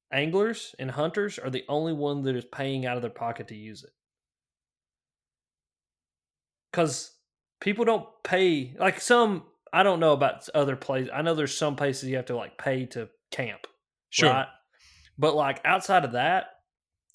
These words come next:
Speaker 1: if I wanted to put my big wakeboard boat in the water, outside of paying a tax on the boat, which
Speaker 2: Yeah.
Speaker 1: never s-, as, never sees a conservation fund at all,
Speaker 2: Mm-mm.
Speaker 1: I can
Speaker 2: Mm-mm.
Speaker 1: go run that boat all up and down that lake and erode the shoreline all I want to.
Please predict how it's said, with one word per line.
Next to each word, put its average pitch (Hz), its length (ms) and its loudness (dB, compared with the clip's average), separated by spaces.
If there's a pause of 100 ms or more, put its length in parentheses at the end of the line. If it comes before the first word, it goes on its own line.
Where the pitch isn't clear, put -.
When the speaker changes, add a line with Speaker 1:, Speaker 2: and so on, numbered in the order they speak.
(160)
Speaker 1:
if - 120 -8
I 135 80 -2
wanted 160 200 2
to 135 60 -8
put 170 160 -2
my 147 100 -2
big 139 200 -2
wakeboard 139 580 -2
boat 151 260 2
in 139 100 -6
the 131 80 -2
water, 156 440 -2 (420)
outside 160 380 2
of - 140 -2
paying 156 520 -4 (200)
a 123 480 -6 (180)
tax 170 480 0
on 147 220 -2
the 123 60 -4
boat, 117 580 -2 (400)
which 139 280 -2
Speaker 2:
Yeah. 123 80 -2
Speaker 1:
never 139 280 6
s-, - 240 -6 (240)
as, 135 220 0
never 143 380 4
sees 135 320 -2
a 120 60 -6
conservation 123 1040 -4 (180)
fund 143 400 0
at 117 120 0
all, 113 400 2 (140)
Speaker 2:
Mm-mm. 117 280 -14 (140)
Speaker 1:
I 160 160 6
can 214 80 -2
Speaker 2:
Mm-mm. 160 40 0
Speaker 1:
go 151 140 6
run 147 320 4
that 135 200 0
boat 143 180 6
all 143 200 6
up 135 100 0
and 131 100 -4
down 139 220 2
that 127 160 -4
lake 143 280 0
and 123 100 -6
erode 135 280 0
the 127 60 -4
shoreline 131 500 -2
all 120 160 0
I 117 60 -2
want 107 220 -10
to. - 80 -20